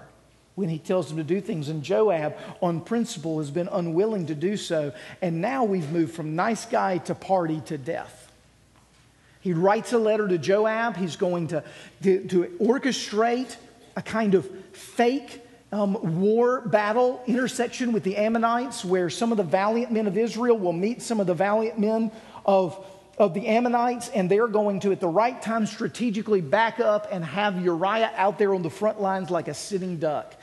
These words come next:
It'll be like, it'll be like a kid in a candy store being able to take it from the,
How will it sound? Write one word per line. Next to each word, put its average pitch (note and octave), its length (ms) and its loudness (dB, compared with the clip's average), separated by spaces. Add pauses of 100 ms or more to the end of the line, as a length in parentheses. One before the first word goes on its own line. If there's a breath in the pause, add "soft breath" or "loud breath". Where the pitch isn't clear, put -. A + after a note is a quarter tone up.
(220 loud breath)
It'll F#3 240 4
be F3 200 2
like, D#3 240 0 (440 loud breath)
it'll F#3+ 180 4
be F#3+ 140 0
like F3+ 220 2
a E3+ 80 -4
kid A3+ 300 -2
in G3 60 0
a G#3+ 60 0
candy G#3+ 380 -2
store G3 320 0
being E3+ 260 -2
able D#3 240 -2
to C#3+ 80 -4
take A#3 400 -6
it - 240 -8 (960 soft breath)
from G3 180 0
the, F3 80 2